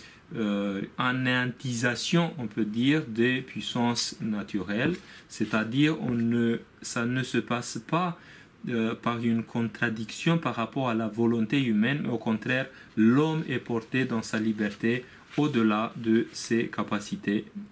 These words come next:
humaines. Ce qui est intéressant aussi dans la vie de l'Église, c'est les remarques de, euh, du père John Breck, qui dit que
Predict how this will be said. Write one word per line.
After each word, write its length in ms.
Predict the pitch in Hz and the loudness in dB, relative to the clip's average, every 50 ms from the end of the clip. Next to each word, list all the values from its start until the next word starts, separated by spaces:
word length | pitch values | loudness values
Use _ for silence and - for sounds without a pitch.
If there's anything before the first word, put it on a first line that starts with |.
| - - | -6 0
humaines. 440 | 120 110 104 98 98 95 95 87 85 - - - - - - - - - - - - _ - _ - - - - _ - - - - - - - - - - - - | 2 2 2 2 2 2 0 -2 -4 -8 -16 -20 -20 -20 -20 -20 -20 -20 -20 -20 -20 _ -20 _ -20 -20 -20 -20 _ -20 -20 -20 -20 -20 -20 -20 -20 -20 -20 -20 -18
Ce 120 | - - - | -14 -4 0
qui 80 | 127 | 0
est 100 | 131 - | 0 2
intéressant 640 | 151 143 143 131 - 139 135 135 135 131 - 196 196 | 0 0 0 0 0 2 2 2 0 2 2 2 2
aussi 240 | 175 170 - - 160 | 2 2 2 -2 0
dans 140 | 143 127 117 | 2 2 2
la 100 | 113 110 | 2 2
vie 140 | 110 131 135 | 2 0 0
de 100 | 131 113 | 2 2
l'Église, 480 | 107 107 104 110 110 127 160 170 165 | 2 2 2 2 4 4 4 4 2
c'est 400 | - - - 131 139 143 151 175 - | 0 -2 0 2 4 4 2 2 0
les 200 | 151 120 117 110 | 0 0 0 0
remarques 600 | 110 113 110 117 123 131 131 135 131 - - 107 | 0 0 2 2 2 2 0 -2 -4 -8 -8 0
de, 320 | 107 110 110 113 113 113 113 - - - - - - _ - - | 4 4 6 6 4 2 -2 -6 -16 -20 -20 -20 -20 _ -12 -6
euh, 360 | 120 110 107 107 107 104 - - | -4 -2 -2 -2 -2 -4 -4 -6
du 160 | 104 110 110 | -6 -8 -10
père 440 | - - - 131 127 127 120 113 - - - - - - - | -8 -4 -2 0 0 0 -2 -4 -10 -16 -20 -18 -20 -16 -8
John 240 | - 123 113 107 104 | -2 0 0 0 2
Breck, 340 | 98 101 104 120 160 170 - - - - - - - - - - - - - - - - - - - | 0 0 2 2 0 0 -2 -10 -20 -20 -20 -20 -20 -20 -20 -20 -20 -20 -20 -20 -20 -20 -20 -20 -18
qui 380 | - - - 151 156 147 131 117 - - - - - - | -10 -2 2 2 4 4 2 -2 -8 -18 -16 -14 -10 -8
dit 380 | - 110 104 113 120 151 175 180 - - | -6 -2 0 2 2 2 0 -2 -4 -4
que 320 | - 117 113 117 120 120 | 0 2 2 2 0 -2